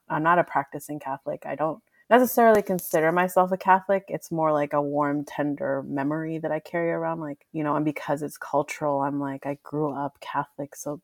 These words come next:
like, it's part of me, but it's not necessarily something that I, I want to pass down for so many reasons to my kid.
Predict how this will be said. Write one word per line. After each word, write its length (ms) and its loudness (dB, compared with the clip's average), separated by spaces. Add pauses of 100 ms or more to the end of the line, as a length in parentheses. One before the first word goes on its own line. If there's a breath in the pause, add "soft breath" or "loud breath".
(120)
like, 200 -10
it's 220 -12
part 280 4
of 120 0
me, 360 -2 (160)
but 340 0
it's 160 0
not 160 10
necessarily 560 2
something 460 -6
that 200 -8
I, 220 -8 (180)
I 140 -8
want 300 -8 (160)
to 320 -14 (340)
pass 300 0
down 400 -2
for 180 -14
so 240 0
many 280 -2
reasons 640 -10 (100)
to 60 -10
my 180 -6
kid. 400 -6